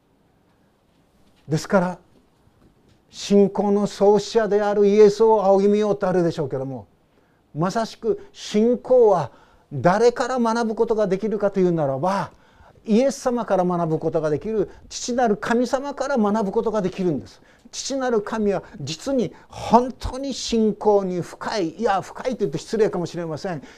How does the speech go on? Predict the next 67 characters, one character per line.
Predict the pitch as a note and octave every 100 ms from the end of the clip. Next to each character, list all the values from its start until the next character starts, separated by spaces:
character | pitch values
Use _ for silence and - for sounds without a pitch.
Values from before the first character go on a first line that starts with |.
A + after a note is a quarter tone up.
| _
信 | - - A#3 A3+ A3
仰 | - G#3 F#3+ E3+ D#3
そ | - G#3
の | B3
も | C4+ D4
の | D#4
の | D4+
方 | - A#3+ G#3+
な | D3
ん | A2+
で | G#2+
す。 | - _ _ _ _ _ _ _ _ _ -
神 | B3+ C4 A#3+
が | A#3
私 | A3 A3+ A3+
た | A3+
ち | A3
を |
信 | G#3 - C4 C#4+
じ | C#4+
て | C4
く | B3+
だ |
さ | A#3+ A3+
っ |
て | -
い | F3
た | D3
ん | G#2+
で |
す。 | - - _ _ _ _ _ _ _ _ _ _ _ _ _
そ | - - C#4+
の | C4
神 | - B3 A3+
が | A3
私 | A3 G#3+
た | A3
ち | G#3+
を | G#3
信 | - A3+
じ | F#3+
て | A3
く | A3
だ | G#3+
さ | G#3
っ | G3+
た、 | G#3
そ | F#3+
の | G#3+ G3
神 | A3 G#3+ G#3
の | F#3+
私 | F3 G3 G3
た | G3+
ち | G#3
に | G3+
対 | G3+ G#3
す | G3+ G#3
る | G#3 -
愛、 | G3+ G#3
思 | - D#3+ F#3+ A3
い |
と | -
い | F3
う |
も | D3+
の | D3
は、 | F3 F3